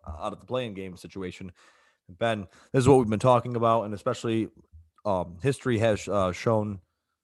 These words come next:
this is what the Wizards do, right? They, they do reward, I mean, m-, mediocre seasons. They do, they do reward, I mean,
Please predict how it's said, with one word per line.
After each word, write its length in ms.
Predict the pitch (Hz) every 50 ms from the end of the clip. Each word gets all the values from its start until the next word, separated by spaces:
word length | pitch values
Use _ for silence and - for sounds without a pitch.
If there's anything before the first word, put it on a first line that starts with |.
| _ _ _ _ _ _ _ _ _ _ _ _ _ _ _
this 120 | 110 107
is 80 | 113 117
what 140 | 117 117 -
the 60 | 117
Wizards 320 | 113 117 107 110 95 95
do, 160 | 104 147 147
right? 300 | 104 85 92 107 117 107 -
They, 320 | 98 95 98 98 95 87 - _ _ _
they 200 | - 92 92 92
do 300 | 82 - 107 113 107 92 90
reward, 520 | - 107 98 101 110 113 120 117 113 104 101 -
I 140 | 92 98
mean, 460 | 101 101 101 101 101 101 101 98 95 95 _ _ _ _ _ _ _ _ _ _ _ _ -
m-, 120 | 95 90 - _ _ _ _ _ _ _ _
mediocre 560 | 90 98 104 107 117 120 113 113 113 - 117
seasons. 420 | - - 120 117 110 127 127 120 -
They 100 | 107 101
do, 320 | 87 104 117 120 110 76 78
they 120 | 104 101
do 400 | 95 90 113 123 127 127 120 - - - -
reward, 500 | 101 113 110 107 107 110 113 120 123 120
I 80 | 113 104
mean, 340 | 107 110 110 110 110 107